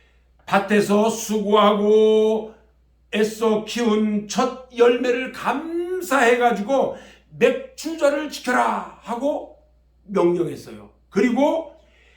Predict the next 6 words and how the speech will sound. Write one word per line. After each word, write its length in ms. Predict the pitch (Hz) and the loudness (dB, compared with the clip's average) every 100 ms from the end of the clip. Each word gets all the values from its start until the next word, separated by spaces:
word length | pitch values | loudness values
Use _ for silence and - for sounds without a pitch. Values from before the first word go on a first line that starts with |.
| _ | _
한 260 | _ - 277 | _ 2 4
해 180 | 311 294 | 4 2
동안 500 | 285 285 247 214 - | 0 2 -2 -8 -14
수고하고 1000 | - 220 240 240 233 220 214 233 233 - | -14 -10 -2 4 6 4 4 6 6 4
거둔 540 | 208 220 240 233 208 | 0 0 -4 -6 0
연말에 720 | 220 330 359 330 269 - - | 2 2 4 4 4 -4 -10